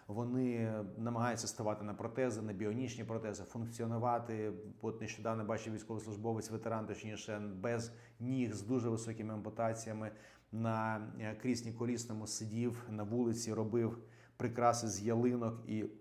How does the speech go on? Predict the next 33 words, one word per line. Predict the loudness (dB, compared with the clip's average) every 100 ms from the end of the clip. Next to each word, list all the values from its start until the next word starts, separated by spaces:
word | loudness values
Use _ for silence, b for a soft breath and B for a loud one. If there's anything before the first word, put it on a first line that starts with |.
| -20 -20 _
продавав, | 0 4 6 8 8 6 -4
відправляв | -4 2 4 6 4
новою | 4 2 0
поштою | 0 0 0 -2
замовлення. | 0 2 2 2 0 -4 -6 -20 -20 _ _ _ _
Таким | -6 -4 -4
чином | -2 -2
збирав | 0 0 2
гроші | 2 0 -2 -6 0
для | 0 0 B B
своїх | -8 2 2 4
побратимів, | 2 2 2 0 0
які | -2 -4
продовжують | -4 -2 0 0 0 -4
службу, | -2 0 0 -2 -4 -6 B B
і | -2 2
він | 2 2
демонструє, | 2 0 -2 2 2
ну, | 4 2
показує | 0 2 2 4
приклад | 0 2 2 4 2
людини, | 2 2 2 2
яка | 2 0
втратила, | -2 0 0 0 0 2 0 B B B B _
е, | -4 -2 -2 -6 -20 -20 -20
фізичну | -4 0 0 -2 -4 -2
здібність | -2 -2 -2 -2 -4 -4
повноцінно | 0 2 0 -2 -2 -2
функціонувати, | 0 -2 0 -2 0 0 0 2 4
але | 4
при | 2 0
цьому | -2 0 0 -2
продовжує, | 0 0 4 6 8 6 0 -2 -4